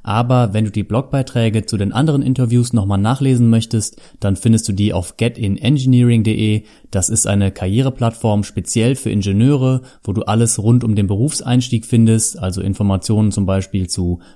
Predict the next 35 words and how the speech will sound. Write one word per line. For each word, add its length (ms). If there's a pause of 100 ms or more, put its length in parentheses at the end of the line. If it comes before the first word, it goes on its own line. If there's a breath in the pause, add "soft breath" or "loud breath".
Einstiegsgehältern 1200
in 120
den 140
einzelnen 400
Branchen 560 (240 loud breath)
oder 260
auch, 260
wie 80
man 140
eine 280
Bewerbung 480
richtig 340
schreibt. 460 (340 soft breath)
Und 200
das 140
Coole 240
ist, 220
du 60
kannst 360
dort 220
theoretisch 480
auch 180
den 220
Bewerbungsprozess 840
umdrehen, 580
sodass 280
du 100
dir 180
bei 200
Get 220
in 120
Engineering 600
ein 160
Profil 400
anlegst 560